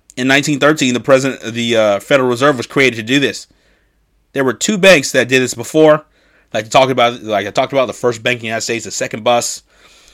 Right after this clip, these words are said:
And in nineteen seventy-one, they removed the gold standard and printed currency that wasn't tied to anything. They try to say that our fiat currency today is backed by oil,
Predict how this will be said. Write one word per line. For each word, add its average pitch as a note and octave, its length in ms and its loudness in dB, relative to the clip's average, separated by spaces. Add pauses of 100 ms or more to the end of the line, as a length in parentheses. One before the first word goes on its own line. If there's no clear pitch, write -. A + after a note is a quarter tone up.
(280)
And B2+ 380 0 (320)
in C3 100 -2
nineteen E3+ 220 2
seventy-one, D#3 640 4 (380)
they D#3 160 0
removed D#3 300 2
the C3+ 60 2
gold D3 260 0
standard B2 540 -2
and B2+ 440 0
printed E3 260 -2
currency D#3+ 380 2
that C#3 180 4
wasn't C#3 240 2
tied C3+ 240 -2
to A#2+ 80 -4
anything. F2+ 460 -8 (640)
They A#2 140 -2
try D#3 200 2
to D3+ 80 2
say D#3+ 200 0
that C3+ 160 2
our G#2+ 160 0
fiat D3+ 340 0
currency C3+ 300 -2
today A#2+ 240 -2
is G2 240 -10
backed G#2+ 360 -4
by F#2 200 -4
oil, G#2+ 520 -4